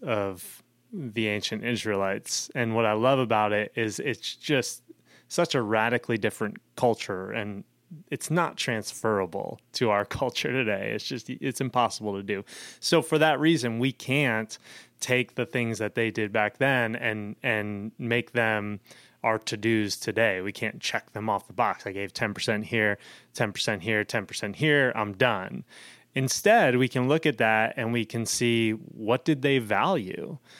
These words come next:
They valued worshiping God. They valued celebration, throwing parties, these, these seven festivals every year,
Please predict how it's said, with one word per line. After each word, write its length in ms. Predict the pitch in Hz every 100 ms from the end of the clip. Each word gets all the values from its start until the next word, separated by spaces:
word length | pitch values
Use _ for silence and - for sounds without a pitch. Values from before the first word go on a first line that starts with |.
| - _
They 140 | 117 113
valued 800 | 117 120 123 123 123 127 117 113 -
worshiping 580 | 110 127 - 151 151 139
God. 460 | 117 180 - - 139 _ _ _ _ _ _ _ _ _ _ -
They 140 | 110
valued 800 | 104 120 120 120 117 117 110 - _ _ _ _
celebration, 1000 | - - 131 160 139 147 175 - - 156 -
throwing 320 | 123 139 143
parties, 500 | - 131 175 - 104
these, 260 | 120 104 -
these 200 | 120 107
seven 360 | - 123 127
festivals 640 | 104 117 - - 101 98 107
every 280 | 92 95
year, 320 | 95 98 -